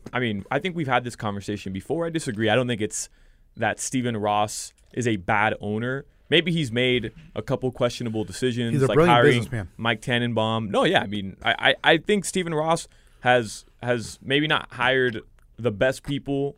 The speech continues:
Speaker 1: w-, with Mike Tannenbaum. Like, you could, you could go back and choose, you know, and, and question some of his hires. But I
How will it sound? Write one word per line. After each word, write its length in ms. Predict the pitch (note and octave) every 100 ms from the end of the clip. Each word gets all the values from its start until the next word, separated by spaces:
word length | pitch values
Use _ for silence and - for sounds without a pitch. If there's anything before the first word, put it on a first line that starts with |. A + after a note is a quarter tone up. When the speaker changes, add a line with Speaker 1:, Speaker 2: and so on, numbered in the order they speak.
| - -
Speaker 1:
w-, 180 | A2
with 140 | - A2
Mike 220 | A#2 A2
Tannenbaum. 500 | B2 A#2+ A#2+ A2+ A#2
Like, 160 | G#2 G#2+
you 80 |
could, 220 | A#2 B2+ -
you 120 | A#2+
could 180 | C3 C#3
go 140 | B2+ A#2+
back 300 | A#2+ B2 G#2+
and 100 | G2+
choose, 380 | B2 A#2 A2 - - - _ - _ _ -
you 80 | A2+
know, 220 | G2+ G2+
and, 100 | G#2+
and 160 | A2+
question 320 | - B2 - A#2+
some 160 | A2+
of 80 | G#2+
his 140 | F#2+
hires. 420 | A#2+ B2 G2 F2 -
But 240 | F#2+ F#2
I 100 | -